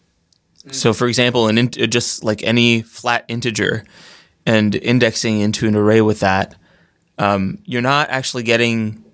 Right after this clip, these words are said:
Speaker 2: those indexes from the array itself. You're getting it from an external source.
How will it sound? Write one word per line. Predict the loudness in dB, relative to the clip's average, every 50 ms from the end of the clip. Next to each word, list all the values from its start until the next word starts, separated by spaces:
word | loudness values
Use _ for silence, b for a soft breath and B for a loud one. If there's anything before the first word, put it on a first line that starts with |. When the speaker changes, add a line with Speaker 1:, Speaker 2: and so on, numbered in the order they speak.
| _ _ -8
Speaker 2:
those | -8 -4 0 2 2 2 2 0
indexes | -2 -2 0 0 0 -2 -2 -4 -6 -6 -6 -4 -4 -6
from | -6 -4 -2 0 0 2 0 -2 -4 -4
the | -2 -2 0 0
array | 0 2 2 2 2
itself. | 0 0 0 0 2 2 0 -2 -6 -10 -8 -4
You're | -2 -2 0
getting | 0 0 0 2 0
it | 0 -2
from | -2 -2 -2
an | -2 -2
external | -2 -4 -2 0 2 2 2 0
source. | 0 0 0 0 0 0 0 -2 -2 -4